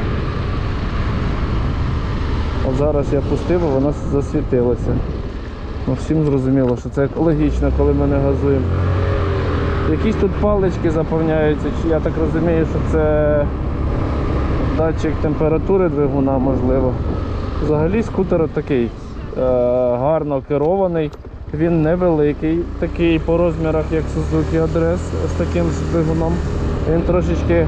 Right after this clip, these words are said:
скажімо так, спортивніший і компактніший в плані розмірів, в плані керма. Але сам руль високий, високо розташований, височенький скутер. Тут, е, цікавий дизайн, виконання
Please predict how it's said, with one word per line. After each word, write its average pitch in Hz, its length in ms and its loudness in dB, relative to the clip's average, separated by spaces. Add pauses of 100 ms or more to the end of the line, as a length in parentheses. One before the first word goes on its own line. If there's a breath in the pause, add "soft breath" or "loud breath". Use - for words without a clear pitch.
(640)
скажімо 151 280 0
так, 156 140 0
спортивніший 165 840 0
і - 20 2
компактніший 147 760 -2
в - 20 -6
плані 143 360 0
розмірів, 160 520 2 (120)
в 143 360 -2
плані 139 380 0
керма. 147 380 0 (540 loud breath)
Але 175 420 2
сам 175 360 -2
руль 180 200 2 (140)
високий, 151 440 -4 (220)
високо 135 440 -2
розташований, 147 680 0
височенький 135 600 2 (100)
скутер. - 260 2 (840)
Тут, 240 140 2
е, - 800 2 (100)
цікавий 170 500 2
дизайн, 180 420 2 (920)
виконання 165 600 2